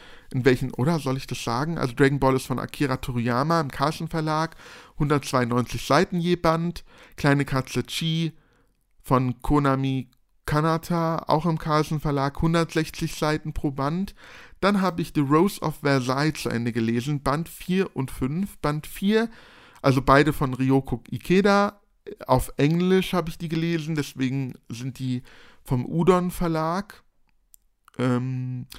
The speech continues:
Band vier hat vierhundertachtundneunzig Seiten und Band fünf hat dreihundertvierzig Seiten. Band vier beinhaltet den, das Ende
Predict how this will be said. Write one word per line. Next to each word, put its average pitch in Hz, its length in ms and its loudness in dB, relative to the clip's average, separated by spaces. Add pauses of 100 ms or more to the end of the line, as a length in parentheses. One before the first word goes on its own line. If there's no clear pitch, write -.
(280)
Band 139 200 4
vier 175 280 2
hat 160 160 -2
vierhundertachtundneunzig 170 1600 -2
Seiten 151 640 -4 (440)
und 139 260 -2
Band 143 220 2
fünf 147 520 -4
hat 139 440 -4 (280)
dreihundertvierzig 123 880 -2
Seiten. 160 580 0 (720)
Band 139 340 6
vier 202 580 4
beinhaltet 165 1120 0
den, 135 800 0 (240)
das 147 180 0
Ende 143 480 0